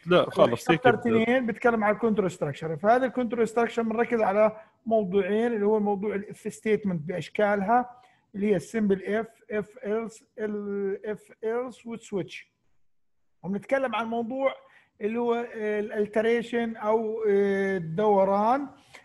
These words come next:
Speaker 2: آه، الدوران عندي اللوب، يعني بشكل عام اللي هو بيتكلم عن الوايل والدو وايل والفور.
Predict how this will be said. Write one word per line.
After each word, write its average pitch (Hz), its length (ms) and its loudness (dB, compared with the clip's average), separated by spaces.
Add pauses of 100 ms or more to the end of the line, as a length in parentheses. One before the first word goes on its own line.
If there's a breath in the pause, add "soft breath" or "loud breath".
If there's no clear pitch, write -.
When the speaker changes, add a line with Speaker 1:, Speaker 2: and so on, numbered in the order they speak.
(100)
Speaker 2:
آه، 202 1300 -2
الدوران 208 680 0
عندي 208 380 -4
اللوب، 202 420 -4
يعني 180 280 -2
بشكل 180 300 -8
عام 196 220 -2
اللي 214 100 -2
هو 208 40 -2
بيتكلم 196 400 -2
عن 180 120 -4
الوايل 208 640 0
والدو 175 360 -10
وايل 220 560 -2
والفور. 196 560 -6